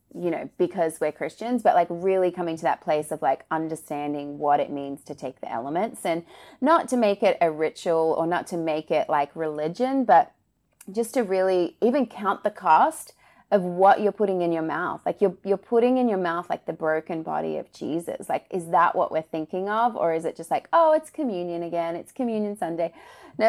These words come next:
it's like, no, like, this has so much power if we give it power. And I think Joaquin hit it really well. He said that, um, you know, he was talking to the Lord one day, and the Lord said that he's really bringing back two kinda, I would sort of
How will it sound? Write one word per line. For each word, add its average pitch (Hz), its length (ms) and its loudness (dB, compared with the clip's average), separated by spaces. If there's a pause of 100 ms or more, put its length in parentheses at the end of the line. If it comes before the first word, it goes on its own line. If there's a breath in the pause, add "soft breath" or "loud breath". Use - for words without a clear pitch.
it's 247 120 0
like, 226 180 6
no, 277 300 6 (140)
like, 233 260 10
this 311 100 2
has 359 240 6
so 214 440 2 (100)
much - 240 -8
power 180 520 2 (240)
if 175 60 -4 (100)
we 180 60 2 (180)
give 156 200 0
it - 60 -6 (160)
power. - 260 2 (120)
And 170 260 -4 (440 loud breath)
I - 100 6
think 220 200 -2
Joaquin 196 360 2
hit 185 160 0
it 170 180 2
really 165 260 4
well. 160 400 4
He 180 180 -6
said 175 240 0
that, 160 200 4
um, 151 300 -4 (580)
you 226 120 -2
know, 196 200 6
he 196 80 0
was 190 160 -2
talking 190 260 2
to 190 80 -6
the 175 120 4 (100)
Lord 180 180 6
one 175 160 0
day, 170 140 2
and 165 100 0
the 165 140 -2
Lord 165 160 2
said 165 160 0
that - 160 -6
he's 165 220 -4
really 160 160 0 (140)
bringing 165 340 -4
back 156 380 2
two 165 440 -2
kinda, 156 400 -4 (640 soft breath)
I 202 140 10
would 208 220 8 (120)
sort 180 220 4
of 165 100 4